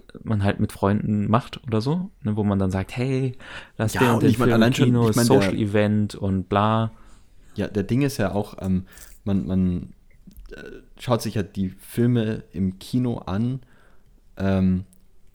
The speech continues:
Speaker 2: weil dort eben halt das Equipment ganz anders ist. Man die große Leinwand hat, das krasse Soundsystem, wo du richtig die Vibration im Brustkorb spürst. Und, äh,
Speaker 1: Ja.
Speaker 2: ja,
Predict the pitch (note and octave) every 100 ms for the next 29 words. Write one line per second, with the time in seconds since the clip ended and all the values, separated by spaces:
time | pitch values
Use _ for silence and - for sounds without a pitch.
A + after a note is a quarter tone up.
0 | - F2+ G2+ A2 A2 G2+ G#2 F#2+ - G#2
1 | G2+ F#2+ F#2+ - - - - F#2 E2+ D#2+
2 | - D#2 - - F#2 F#2 G#2 A2 - F#2
3 | G#2 A#2 A2 G2 G#2+ F#2 - - F2 -
4 | G#2 - A2+ A2 G2+ - A2 F#2+ F#2 F#2+
5 | - - - G2+ F#2 F#2 G#2+ - - F#2
6 | G2 F#2 F#2 A2+ A2 F#2 G2+ C3 - A#2
7 | F#2+ - - A2 G2 - - - - -
8 | - - F#2+ F#2 F2+ F2 D#2+ D#2+ D#2 -
9 | - - A2 G#2 G#2+ F2+